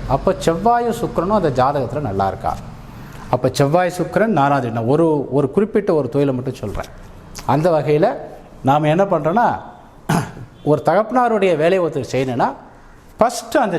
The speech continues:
ஜாதகத்துல ஒன்பதாவது வீடு சாதகமா இருக்கா, சூரியன் சாதகமா இருக்கா நம்பர் ஒன். இது எட்டு, பன்னெண்டையோ அல்லது ஐந்து, ஒன்பதையோ,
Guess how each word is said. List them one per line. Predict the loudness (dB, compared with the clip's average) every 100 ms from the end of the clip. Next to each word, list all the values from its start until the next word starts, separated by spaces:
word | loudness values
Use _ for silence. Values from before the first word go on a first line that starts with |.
| 0
ஜாதகத்துல | 0 0 -4 -2 -4 -6 -18 -20 -10 -4
ஒன்பதாவது | 0 2 2 0
வீடு | -2 -2 -2 0
சாதகமா | -2 -2 -2 -2
இருக்கா, | -2 -2 -2 -6 -20 -20 -20 -6
சூரியன் | 0 2 2 -2 -2
சாதகமா | -2 -2 -4 -6 -6
இருக்கா | -4 -6 -4
நம்பர் | -6 -2 -2
ஒன். | -4 -10 -20 -20 -2 0
இது | 2 2 2 0 -4 -12 -12 0 2
எட்டு, | 2 0 0 2
பன்னெண்டையோ | 2 2 2 2 2 2 -2 -8 -16 -8 0
அல்லது | 2 2 2 2
ஐந்து, | 4 4 4 2
ஒன்பதையோ, | 2 0 2 0